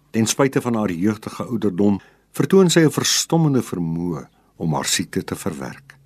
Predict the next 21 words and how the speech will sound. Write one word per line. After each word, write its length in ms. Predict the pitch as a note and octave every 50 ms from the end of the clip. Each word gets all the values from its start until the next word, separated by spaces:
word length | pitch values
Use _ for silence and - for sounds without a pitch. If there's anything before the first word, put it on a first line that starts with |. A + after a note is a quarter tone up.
| _ _ _
En 160 | - A#2 B2+
ons 260 | - F#3+ E3+ D#3 D#3+
twee 340 | - - A2+ G2+ E2+ D2+ - -
het 160 | - F2 -
al 140 | F#2 F#2+ E2+
diepgaande 560 | F2 C3 - - - - C3 B2 B2 A#2+ A2+
gesprekke 640 | - A2+ - - - - G2 F#2+ - - F2 D#2 -
oor 120 | - E2+ D#2
die 260 | C#2+ D#2+ D#2+ D#2 D#2
hiernamaals 600 | C#2+ C#2+ C#2+ C#2 C2+ D2+ C#2+ C2+ D2 D2+ - -
gehad. 540 | - - D#2 D2 C#2+ - - - _ - - _ _ _ _ _ _ _ _ _ _ _ _ _
Ons 180 | - D3 D#3 D3
het 140 | D#3+ D#3 -
gesels 440 | - B2+ - - D3 C#3 B2+ - C3+
oor 100 | A#2+ A2+
die 100 | A2+ G#2+
paradys, 800 | - A2 G#2+ A2 G#2+ F#2+ E2 D2+ - - - - - - - - _ _ _ _ _ _ _ _ _ _ _
oor 160 | - C#3+ C3
Jesus 520 | B2 A2+ A#2+ D#3+ F#3 F3 - F3 D#3 - -
wat 140 | C3 B2 -
vra 400 | - - A#2 G#2 F#2 F2+ E2+